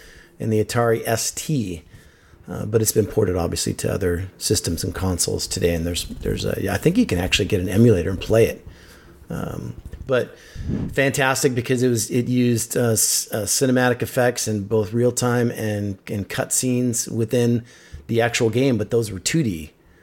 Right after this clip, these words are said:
So I thought that was pretty, pretty amazing. But, uh, huge, huge, huge game.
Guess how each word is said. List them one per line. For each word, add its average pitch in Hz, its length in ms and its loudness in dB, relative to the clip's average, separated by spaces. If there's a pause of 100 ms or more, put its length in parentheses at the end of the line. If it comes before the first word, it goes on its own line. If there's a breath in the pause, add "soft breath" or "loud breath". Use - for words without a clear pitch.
(120)
So 101 480 2
I - 20 -8
thought 101 220 0
that 101 100 2
was 92 140 -4
pretty, 101 480 2
pretty 110 340 0
amazing. 87 500 0 (800 loud breath)
But, - 180 -6
uh, 85 140 0
huge, 113 560 0
huge, - 400 -4
huge - 240 -2
game. - 320 -2